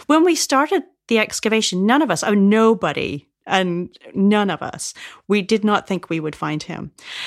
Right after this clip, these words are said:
And then to find him and then have all of this expertise in place, I mean, that's the really lovely, lovely thing about this project. No one person could have done it on its own. It's a huge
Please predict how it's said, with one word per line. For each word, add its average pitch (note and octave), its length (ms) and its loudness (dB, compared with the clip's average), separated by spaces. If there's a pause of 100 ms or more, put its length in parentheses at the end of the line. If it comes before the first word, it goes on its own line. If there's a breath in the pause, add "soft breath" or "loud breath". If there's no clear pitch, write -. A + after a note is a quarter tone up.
(200 loud breath)
And G#3 360 0 (140)
then A#3+ 180 2
to A3+ 160 -2
find C#4 460 4
him E3+ 440 -6
and A3 160 4
then A#3+ 140 2
have A#3 400 0
all C4+ 300 2
of D#4+ 120 -4
this C#4 300 -2
expertise - 1040 -8 (320 loud breath)
in A#3 140 0
place, B3 160 -2
I C4 60 4
mean, C4+ 80 2
that's D#4+ 200 0
the D#4+ 120 0
really C#4+ 640 0 (140)
lovely, A3 600 0
lovely F#3+ 320 -4
thing F3 180 -6
about E3 140 -8
this - 120 -8
project. - 360 -6 (320 loud breath)
No B3+ 200 4
one B3+ 300 2
person G#3+ 400 -4
could G3 140 -8
have F#3+ 100 -6
done F3+ 160 -4
it F3 100 -6
on E3+ 140 -4
its E3+ 180 -10
own. D3+ 340 -6 (340)
It's A3 260 -2
a - 80 -6
huge C4 800 -2